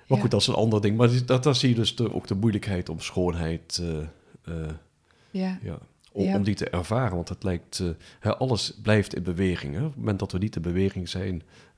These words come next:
Speaker 1: eh, hè, daar, dat is een van de redenen dat hij ook aan die cyclische keten zijn, eh,
Speaker 2: Ja.
Speaker 1: eh, eh, gebonden, hè. Je
Speaker 2: Ja.
Speaker 1: zou eigenlijk ook alle schakels zou je weer kleine cycli kunnen, kunnen zien.
Speaker 2: Ja, precies. Dus we zijn, we zijn echt dan gebonden. En we, ik zie ook dat, eh,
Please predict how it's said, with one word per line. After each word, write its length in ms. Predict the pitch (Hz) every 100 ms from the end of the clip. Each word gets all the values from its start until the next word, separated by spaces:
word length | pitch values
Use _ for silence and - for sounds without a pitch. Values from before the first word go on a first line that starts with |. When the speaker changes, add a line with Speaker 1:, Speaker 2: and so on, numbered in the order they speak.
| _
Speaker 1:
eh, 100 | 87 87 80 - - - _
hè, 100 | 123
daar, 240 | 101 82 - - - -
dat 260 | - - 95
is 100 | -
een 120 | 113
van 100 | 95
de 80 | 85
redenen 240 | 90 82 85
dat 160 | -
hij 120 | 87 -
ook 160 | 92
aan 140 | 87 80
die 240 | 80 78 95 92 - - -
cyclische 800 | - 117 117 90 - - 85 80 98 _
keten 440 | 113 120 90 82
zijn, 360 | - 73 76 73
eh, 220 | 71 113
Speaker 2:
Ja. 220 | 180 180 - -
Speaker 1:
eh, 100 | 78 69 - _ - _
eh, 220 | - 71 73 64
gebonden, 560 | 73 - 85 80 67 67
hè. 60 | 120
Je 40 |
Speaker 2:
Ja. 40 | 107
Speaker 1:
zou 120 | -
eigenlijk 220 | - - 82 -
ook 0 | -
alle 120 | 85
schakels 520 | - - 104 113 92
zou 140 | - 90
je 60 |
weer 100 | 80
kleine 320 | - 87 80
cycli 440 | 76 - 90 80 78
kunnen, 360 | - 78 78 71 - - _
kunnen 260 | - 73 76
zien. 260 | 78 80 -
Speaker 2:
Ja, 260 | - 196 208 - _
precies. 460 | - 180 - 196 -
Dus 160 | - 170
we 80 |
zijn, 220 | 170 185 175
we 100 | 180
zijn 240 | 180 180
echt 200 | 175 -
dan 160 | 180 175
gebonden. 480 | 165 156 208 220
En 80 | 185
we, 100 | 185
ik 140 | 202 -
zie 280 | - 277
ook 300 | 196 196 202
dat, 260 | - 202 202
eh, 160 | 190